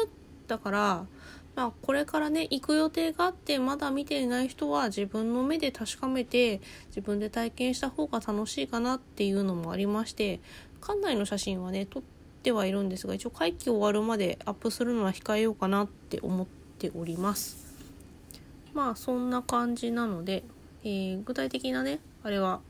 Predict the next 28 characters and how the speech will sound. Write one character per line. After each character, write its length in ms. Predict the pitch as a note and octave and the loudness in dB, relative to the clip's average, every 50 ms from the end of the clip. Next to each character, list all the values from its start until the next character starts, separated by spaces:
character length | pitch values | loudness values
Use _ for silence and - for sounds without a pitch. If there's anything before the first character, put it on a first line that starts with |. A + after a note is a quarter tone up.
| - - - - - - - - - | -18 -18 -18 -18 -18 -20 -14 -8 -4
明 160 | A#3 A3 G#3+ | -4 -2 -2
言 200 | G#3+ G3+ F#3 E3 | -2 -2 -4 -4
は 80 | F3+ | -6
避 160 | - - G3 G3 | -6 -6 -6 -6
け 160 | - F#3+ F#3+ | -4 -4 -4
ま 160 | G3 G3 G3+ | -2 -4 -4
す 80 | - G3+ | -4 -6
が、 140 | - G#3 G#3 - | -8 -8 -8 -4
ま 140 | C#4 D4 C#4+ | 0 0 2
あ 40 | B3+ | 2
ま 260 | A#3+ A#3 G3+ D#3+ - | 2 0 0 -2 -4
あ、 100 | - - - - - - | -8 -16 -18 -18 -8 -4
流 240 | C4 B3+ B3 - C#4+ | -4 -2 0 2 2
れ 120 | D4+ D#4 D4+ | 2 2 4
と 120 | B3+ A#3 | 2 2
し 140 | A3+ - - | 0 0 0
て 100 | - B3 | 2 4
は、 200 | C4+ D4+ D#4 D4+ | 4 4 4 2
そ 120 | - - | 0 -2
の 120 | A#3 G#3 G#3 | -4 -4 -2
最 260 | - A3+ G#3+ G3+ G3+ | -4 -2 -2 -2 -4
初 140 | G3 - G3+ | -4 -4 -4
の 180 | G3 G3 G3+ | -4 -2 -4
部 80 | G3 G#3 | -4 -4
屋 200 | G3+ G3 F#3+ F3+ | -4 -2 -4 -4
が 240 | F3 F3+ F3+ - - | -4 -4 -4 -2 -2
あ 80 | A#3+ | -2
り、 240 | B3+ C#4 C#4+ C4+ C4 | 0 0 -2 -2 -4